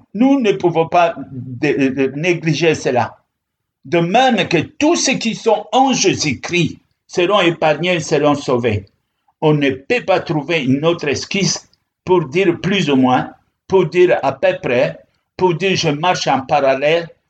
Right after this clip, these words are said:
pour dire je dis oui, moi aussi, ou quoi que ce soit, rien ne sera toléré.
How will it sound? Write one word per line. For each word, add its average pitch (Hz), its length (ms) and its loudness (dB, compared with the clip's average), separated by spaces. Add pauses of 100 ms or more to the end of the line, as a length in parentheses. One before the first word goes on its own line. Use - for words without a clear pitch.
(120)
pour 190 220 0
dire 170 300 0
je 175 40 -2
dis 160 120 2
oui, 180 320 0
moi 175 400 -2
aussi, 170 540 -2
ou 185 160 0
quoi 208 240 0
que 180 120 2
ce 165 220 -2
soit, 160 400 0 (540)
rien 151 680 0
ne 143 100 0
sera 143 380 0
toléré. 127 680 -2